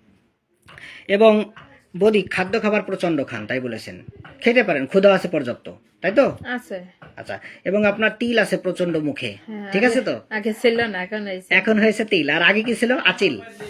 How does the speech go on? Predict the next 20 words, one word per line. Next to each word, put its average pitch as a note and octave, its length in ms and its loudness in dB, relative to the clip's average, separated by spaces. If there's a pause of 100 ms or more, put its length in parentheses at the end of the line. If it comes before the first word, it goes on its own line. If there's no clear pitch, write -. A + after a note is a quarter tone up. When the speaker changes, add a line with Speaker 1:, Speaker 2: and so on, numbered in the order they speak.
(120)
Speaker 2:
না, A#3 540 -2
আচিল D4 320 0
ছিল E4 280 0
না G#3+ 160 2
মুখে। F3+ 420 -8 (120)
Speaker 1:
আ, G3+ 160 2
মুখে A#3 320 2
আচিল A3 320 0
নয়, D3+ 140 0
আমু-, F#3+ 340 -2
আচিল G3+ 240 2
ছিল A#3 100 2
Speaker 2:
হ্যাঁ। G#3 100 2
Speaker 1:
কোথায়? D3 300 -2 (1120)
Speaker 2:
কোনটা? G#3 280 -18 (180)
Speaker 1:
গলায় A#3+ 260 6
ছিল। D3 240 -6 (1000)
আচিল G3 240 0
কোথায় A3+ 200 2
ছিল? E3+ 200 -6